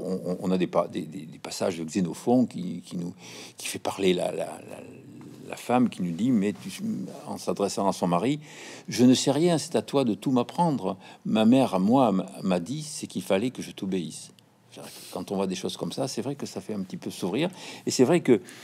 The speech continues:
euh, ça fait sourire dès lors que l'on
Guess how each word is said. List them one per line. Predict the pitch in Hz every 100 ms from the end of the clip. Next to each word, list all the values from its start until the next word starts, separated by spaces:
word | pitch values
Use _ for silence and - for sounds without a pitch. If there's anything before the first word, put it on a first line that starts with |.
| - -
euh, | 110 107 107 113 120 - - -
ça | - 117
fait | 127
sourire | 113 123 160 170 123 107 - - - -
dès | 101
lors | 135 170 151
que | -
l'on | 139 139 120 120 120